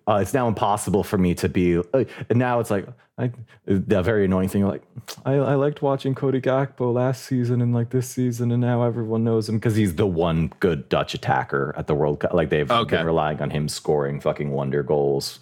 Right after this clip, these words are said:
Speaker 1: For, like, he's, <laughs> he's, he scored the vast majority of outside of the box goals at this World Cup. This World Cup's been, I mean, one
Speaker 2: It's low, it's
Speaker 1: the
Speaker 2: low scoring is what I'm hearing.
Speaker 1: Well,
Speaker 2: on, uh,
Speaker 1: specifically because nobody's scoring from set pieces,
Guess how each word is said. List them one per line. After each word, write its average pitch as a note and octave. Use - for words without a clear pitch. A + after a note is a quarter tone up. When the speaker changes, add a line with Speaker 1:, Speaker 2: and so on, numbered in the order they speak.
Speaker 1:
For, -
like, E2
he's, -
<laughs> -
he's, -
he B2
scored B2+
the G2+
vast G#2
majority G2+
of E2
outside F2
of D2
the E2+
box D#2
goals D#2
at D#2
this -
World D#2
Cup. -
This -
World G#3+
Cup's A#2
been, F#2+
I F#2
mean, E2
one E2+
Speaker 2:
It's C3
low, D#3+
it's D3
Speaker 1:
the F2
Speaker 2:
low G#3+
scoring F#2+
is -
what F2
I'm D#2
hearing. -
Speaker 1:
Well, D#3
Speaker 2:
on, -
uh, F3
Speaker 1:
specifically F3+
because D3+
nobody's A#2
scoring G2+
from F2+
set -
pieces, B2+